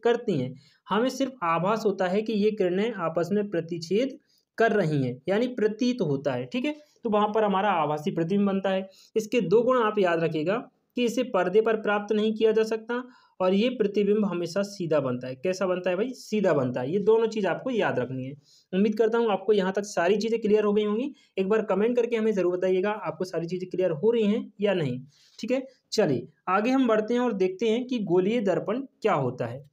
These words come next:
देखो भाई, सबसे इंपॉर्टेंट चीज़ है गोलीय दर्पण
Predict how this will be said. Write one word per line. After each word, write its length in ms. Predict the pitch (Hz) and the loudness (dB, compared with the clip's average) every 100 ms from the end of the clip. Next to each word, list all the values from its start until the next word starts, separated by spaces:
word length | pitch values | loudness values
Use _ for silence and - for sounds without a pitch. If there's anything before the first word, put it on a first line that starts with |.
| _ _ _ _ _ _ _ _ _ - | _ _ _ _ _ _ _ _ _ -4
देखो 300 | 151 208 160 | 2 4 4
भाई, 200 | 117 120 - _ _ _ _ _ _ | 0 -4 -12 _ _ _ _ _ _
सबसे 400 | - 233 226 277 | -2 0 0 2
इंपॉर्टेंट 580 | 233 208 214 214 240 220 | 2 2 2 2 2 0
चीज़ 220 | 214 196 | 0 2
है 60 | 220 | 2
गोलीय 280 | 175 170 185 | 2 2 4
दर्पण 360 | 170 165 190 | 4 2 0